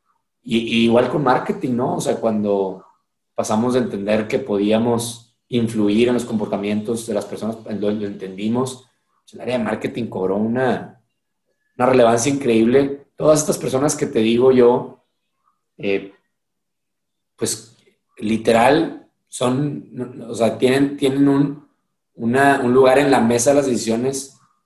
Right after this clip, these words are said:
muy fuerte, que creo que R H no se ha, no se ha terminado de consolidar,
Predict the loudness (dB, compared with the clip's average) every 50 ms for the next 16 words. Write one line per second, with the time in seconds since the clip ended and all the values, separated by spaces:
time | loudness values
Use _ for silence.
0 | _ _ -8 -4 -4 -4 -2 2 2 4 4 2 0 0 2 2 2 2 -2 -8
1 | -16 -20 -18 -10 -8 -8 -4 -2 0 2 4 4 2 2 0 -2 -4 -4 -2 -4
2 | -4 -2 0 2 2 4 4 2 2 0 -4 -6 -10 -14 -14 -12 -12 -4 -2 0
3 | 0 0 0 -2 -4 -4 -4 -4 -4 -4 -6 -4 -4 -2 -2 0 2 0 0 -2
4 | -4 -8 -16 _